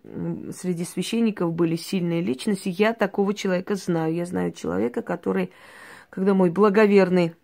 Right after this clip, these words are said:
э, дал трубку этому человеку, кстати, я этому человеку подарила, э, огромную коллекцию, э, собраний Иоанна Златоуста. Да, я считаю, что уважать можно человека любых мастей, не имеет значения, э, что он,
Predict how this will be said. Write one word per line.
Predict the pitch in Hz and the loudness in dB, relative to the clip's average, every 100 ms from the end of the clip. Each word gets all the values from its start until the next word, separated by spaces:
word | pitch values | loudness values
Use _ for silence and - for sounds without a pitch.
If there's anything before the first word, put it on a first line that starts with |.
| - | -18
э, | - 180 - 185 180 175 170 170 | -10 -8 -4 0 0 0 0 -2
дал | 165 185 180 | 2 2 2
трубку | 240 320 233 | 2 2 2
этому | 190 185 | 0 0
человеку, | 185 190 185 175 160 | -2 0 2 2 -2
кстати, | 170 - 165 165 | -10 -6 -6 -2
я | 180 180 | 0 0
этому | 170 170 | 0 -4
человеку | - 165 - | -2 -4 -4
подарила, | - 165 180 220 233 208 - _ _ _ _ _ | -4 0 0 2 2 0 -6 _ _ _ _ _
э, | 180 170 165 | -6 -4 -4
огромную | - 170 190 185 175 | -6 -2 0 2 0
коллекцию, | 165 185 220 214 - 190 175 - 156 165 165 165 - - - | 0 2 2 -2 -2 0 0 -2 -6 -6 -8 -8 -10 -10 -12
э, | |
собраний | - 175 175 180 180 | -8 -4 0 0 0
Иоанна | 170 170 170 | 0 0 0
Златоуста. | 165 175 175 202 269 - 202 190 _ - - - _ _ _ | -2 -4 0 0 0 -2 -6 -6 _ -20 -20 -20 _ _ _
Да, | - 78 170 196 | -16 -12 -4 0
я | 185 | 0
считаю, | 185 - 196 180 | -2 -2 -2 -2
что | - 170 | -4 -4
уважать | 160 156 123 175 185 208 208 | -4 -4 -4 -4 -4 -4 -4
можно | 180 170 170 | -4 -4 -8
человека | - 180 170 170 | -4 -2 -2 -4
любых | 165 185 170 185 170 - | -2 -4 -4 -6 -8 -6
мастей, | 170 160 - 226 269 226 | -4 -4 -6 -4 -2 -2
не | 175 | -2
имеет | 180 180 170 | -2 -4 -4
значения, | 160 160 220 233 185 - | -8 -4 -2 0 -2 -6
э, | - - - 90 85 | -12 -14 -14 -14 -14
что | - - | -16 -10
он, | 156 156 | -8 -8